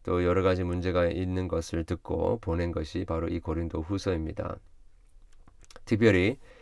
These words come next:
어, 사도 바울의 그 두 번째, 아, 세 번째 방문이죠. 세 번째 방문의 계획이, 어, 취소되었고, 어, 변경되었다라는 이야기를 듣고 여러 또 거짓 교사들이, 어,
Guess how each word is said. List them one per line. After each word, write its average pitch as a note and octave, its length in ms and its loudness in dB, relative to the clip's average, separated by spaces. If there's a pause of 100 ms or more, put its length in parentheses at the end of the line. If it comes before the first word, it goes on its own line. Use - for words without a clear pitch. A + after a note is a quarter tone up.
(280)
어, D#2+ 460 -4
사도 G2 300 4
바울의 F#2 640 6
그 D#2+ 460 -2
두 E2+ 120 -2
번째, F#2 500 2
아, - 460 -4
세 G#2+ 160 -2
번째 G#2+ 300 4
방문이죠. E2 760 -2
세 G#2 120 0
번째 F#2+ 280 0
방문의 F2 400 0
계획이, E2 580 0 (440)
어, D2+ 240 -6
취소되었고, F#2+ 1080 0 (460)
어, D#2 140 -6 (460)
변경되었다라는 F#2+ 840 2
이야기를 E2 420 2
듣고 E2+ 640 0 (480)
여러 F#2 420 4
또 G2+ 140 0
거짓 F2+ 380 2
교사들이, F2+ 800 2 (640)
어, D2+ 380 -6